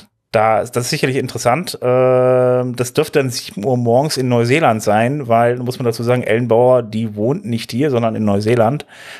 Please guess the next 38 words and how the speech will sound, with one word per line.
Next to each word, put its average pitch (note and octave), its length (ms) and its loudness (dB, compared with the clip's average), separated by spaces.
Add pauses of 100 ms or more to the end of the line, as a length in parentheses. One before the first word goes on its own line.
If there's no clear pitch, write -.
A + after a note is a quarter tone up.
(120)
Äh, A#2+ 300 2 (320)
ja, G#2 200 2 (1300)
das - 300 -2
ist, - 440 -4
äh, G#2 320 2
ja, F#2 180 0
dann, G2 380 -4
äh, G2+ 460 -8
um A#2 140 -6
neunzehn D#3+ 320 2
Uhr C3 120 2
am A#2+ 60 2
neunten G#2 280 0
sechsten. - 420 -4 (500)
Am C3 180 -2
zehnten F#3+ 400 -2
sechsten C#3 420 0
um C#3 120 -2
neunzehn C3+ 320 0
Uhr C3 240 0
haben A#2+ 240 0
wir, A#2 460 2
ähm, A2 500 0
aus - 340 -2
Dortmund E3+ 580 0
das C#3 220 0
Meetup, B2+ 540 0 (180)
äh, A#2 240 4
mit, A2 320 -4 (140)
mit G#2+ 100 -10
dem, G#2+ 280 -6
mit A2+ 100 -4
dem G#2+ 140 -2
Thema A2+ 340 0
W-P-Sicherheit A#2+ 600 -2
in A2+ 100 -8
a G2+ 60 -4
Nutshell. F3 560 0